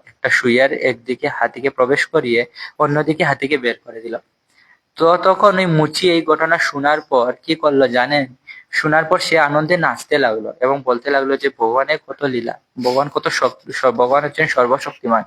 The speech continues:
ভগবান যা চায় তাই করতে পারে।" তো নারদ মুনি তখন অবাক হয়ে গেলেন, কারণ যে ব্রাহ্মণের ভগবানের প্রতি বিশ্বাস নেই, কিন্তু এই মুচির ভগবানের প্রতি এত বিশ্বাস যে সে আনন্দে নাচতে লাগলো। তখন নারদ মুনি বললেন যে,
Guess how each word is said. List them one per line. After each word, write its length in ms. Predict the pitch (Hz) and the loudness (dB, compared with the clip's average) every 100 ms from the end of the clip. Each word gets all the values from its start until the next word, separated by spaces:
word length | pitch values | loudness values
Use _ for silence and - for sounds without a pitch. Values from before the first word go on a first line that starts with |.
| - - - - | -8 -20 -14 0
ভগবান 320 | 135 151 156 | 2 2 0
যা 220 | 135 139 | 2 0
চায় 260 | 160 151 156 | 2 2 2
তাই 300 | 131 120 120 | 2 0 -2
করতে 300 | 123 - 117 | -6 -6 -10
পারে।" 160 | 104 - - - - - | -12 -10 -14 -14 -14 -2
তো 80 | 160 | 4
নারদ 280 | 165 165 165 | 6 6 4
মুনি 260 | 185 196 | 2 2
তখন 300 | 208 196 208 | 0 2 4
অবাক 280 | 175 185 202 | 6 6 4
হয়ে 180 | 175 151 | 4 4
গেলেন, 280 | 131 127 123 | 4 2 0
কারণ 380 | 151 160 175 170 _ 139 | 2 4 2 -2 _ -16
যে 260 | 123 147 | -6 -4
ব্রাহ্মণের 640 | 131 135 147 170 202 220 208 | -2 0 2 2 4 4 2
ভগবানের 440 | 170 165 175 180 | 2 4 4 2
প্রতি 220 | 180 - | -2 -4
বিশ্বাস 540 | 156 143 - 156 - 123 | -2 -2 0 -2 -2 -6
নেই, 140 | 123 - _ - - | -8 -10 _ -20 -8
কিন্তু 240 | - 170 185 | 0 2 2
এই 100 | 196 | 2
মুচির 460 | 156 156 156 202 | 2 2 2 2
ভগবানের 380 | 190 170 170 175 | 4 4 4 0
প্রতি 260 | 170 165 165 | -2 0 0
এত 140 | 156 | 0
বিশ্বাস 560 | 160 139 123 165 147 - | -2 -2 -4 -4 -6 -2
যে 120 | 156 | 0
সে 220 | 151 - 147 | 0 2 2
আনন্দে 460 | 127 135 139 165 | 2 0 2 0
নাচতে 380 | 175 113 - 139 | 0 -2 -2 0
লাগলো। 260 | 127 117 - - _ - - - - | 0 0 -6 -12 _ -16 -14 -14 -4
তখন 240 | 156 170 180 | 0 2 2
নারদ 300 | 170 156 160 | 0 0 0
মুনি 160 | 175 | 0
বললেন 340 | 175 160 170 170 | 2 2 2 0
যে, 320 | 180 175 | 2 2